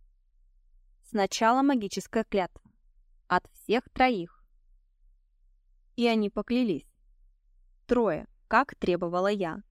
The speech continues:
Следующий час верховные демоны творили магию, удивительную, невероятную, могущественную и захватывающую. От меня требовалось только присутствие и частичка добровольно вложенной силы с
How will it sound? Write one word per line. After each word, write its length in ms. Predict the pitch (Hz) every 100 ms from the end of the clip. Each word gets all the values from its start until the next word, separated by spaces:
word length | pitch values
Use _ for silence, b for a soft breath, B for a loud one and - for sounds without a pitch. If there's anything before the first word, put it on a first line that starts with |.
| _ _ _ _ _ _ _ _ _ - _ _ _ _ _ -
Следующий 460 | 196 185 180 -
час 300 | - 294 294
верховные 560 | 202 202 - 277 262 254
демоны 400 | 220 240 226 220
творили 400 | 214 214 214 233
магию, 540 | 247 233 175 165 147 -
удивительную, 760 | - 180 208 240 - 170 160 160
невероятную, 840 | 165 165 175 196 202 165 - 156 - _ -
могущественную 1080 | 190 180 170 196 233 196 - 170 165 160 160 _
и 100 | 247
захватывающую. 1120 | 240 233 214 202 175 156 160 151 - - - 196 _ _ _ _ _ _ _
От 180 | - 190
меня 300 | 196 202 220
требовалось 580 | 240 226 220 214 214 214
только 320 | - 202 -
присутствие 800 | - 180 - 247 269 - 180 165 -
и 100 | 214
частичка 580 | - 208 - 285 - 196
добровольно 640 | 185 185 185 202 277 277
вложенной 560 | 262 208 190 190 202 208 -
силы 280 | 202 185 165 -
с 140 | -